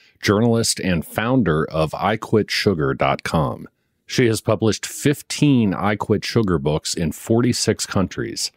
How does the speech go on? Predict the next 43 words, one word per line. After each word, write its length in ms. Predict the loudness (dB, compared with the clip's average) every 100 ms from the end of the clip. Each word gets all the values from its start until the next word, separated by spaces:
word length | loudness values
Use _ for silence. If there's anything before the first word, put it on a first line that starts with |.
| -4
and 200 | 0 2
was 220 | 2 2
ranked 300 | 0 0 -2
as 160 | -4 0
one 140 | -2
of 60 | -2
the 80 | -6
top 400 | -4 -4 -4 -4
two 240 | 0 0
hundred 400 | 2 2 2 0
most 260 | -2 -2 0
influential 680 | 0 2 2 2 2 0 2
authors 480 | 2 2 0 0 0
in 140 | 2
the 80 | 2
world 480 | 4 4 4 2 -2
in 140 | -6
two 180 | 0 0
thousand 420 | 0 -2 -2 -2
seventeen 640 | 2 2 0 0 0 0
and 160 | 0 -4
two 160 | -2 0
thousand 420 | 2 0 0 -2
eighteen. 520 | -2 -4 -6 -8 -10 _ -2
Sarah 360 | 0 2 4 4
was 280 | 4 2 2
the 200 | 0 2
editor-in-chief 960 | 2 2 4 2 0 2 2 2 0
of 180 | -6 -4
Cosmopolitan 960 | -2 0 0 -2 0 0 2 2 2
magazine 500 | 2 2 0 0 0
Australia 680 | 0 -2 2 4 4 4 2 0
at 180 | -6 -6
twenty-nine. 800 | 0 2 4 2 0 -4 -12 -16 -20 -20 -18
She 120 | -2 0
was 160 | 2
also 280 | 2 2 2
the 100 | 2
host 380 | 2 2 2 -2
of 140 | -2
Master 540 | 0 2 0 0 0 0
Chef 380 | 0 -2 -2
Australia 680 | -2 -2 0 0 0 -2